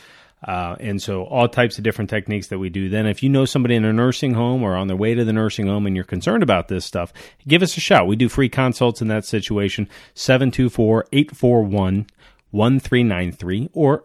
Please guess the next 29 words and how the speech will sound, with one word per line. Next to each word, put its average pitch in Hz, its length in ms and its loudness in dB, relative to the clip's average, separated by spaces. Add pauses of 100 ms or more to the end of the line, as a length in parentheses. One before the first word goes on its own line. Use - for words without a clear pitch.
go 120 160 2
to 151 60 0
the 175 100 0
website, 113 480 0
seckler 143 720 -2
law 113 260 2
firm 113 480 -4
dot 90 240 -4
com. 120 300 -2
That's 92 240 -4 (180)
S 127 220 -6 (160)
E 107 160 -4
C - 400 -10
H 107 240 -8 (100)
L 120 180 -6
E 127 280 -4
R 113 160 -2
lawfirm.com. 101 960 -4 (1800)
Okay, 180 220 2 (160)
let's 190 180 -4
see. - 240 -6 (360)
What's 190 200 -8
another 127 440 0
frequently 117 580 -8
asked 107 280 -8
question 104 580 -8
that 95 120 -10
we 92 160 -10
get? 87 300 -12